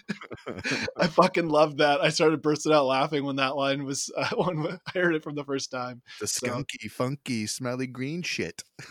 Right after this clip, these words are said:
Speaker 1: Yeah, exactly, man. And, and the, the lines before that were awesome too. Like, the first verse is, it, it just,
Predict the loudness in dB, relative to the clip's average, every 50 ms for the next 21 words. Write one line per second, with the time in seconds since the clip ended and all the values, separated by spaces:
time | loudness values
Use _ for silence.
0 | -12 -8 -2 0 4 4 6 6 4 2 0 -4 -6 -4 0 2 2 4 2 2
1 | 0 -4 -4 0 0 2 2 2 0 0 0 0 0 2 4 4 4 4 2 2
2 | 0 2 4 4 4 4 2 0 -2 -4 -6 -6 -4 -2 0 0 2 2 0 0
3 | 0 -2 0 2 2 0 0 -2 -8 -12 -10 -8 -6 -4 -4 -4 -4 -4 -6 -6
4 | -8 -6 0 2 2 2 2 0 -2 -4 -2 0 0 0 0 -2 -4 -6 -6 -4
5 | -4 -4 -4 -6 -10 -10 -6 -2 -2 -2 -2 -2 -4 -4 -2 0 0 0 -2 -6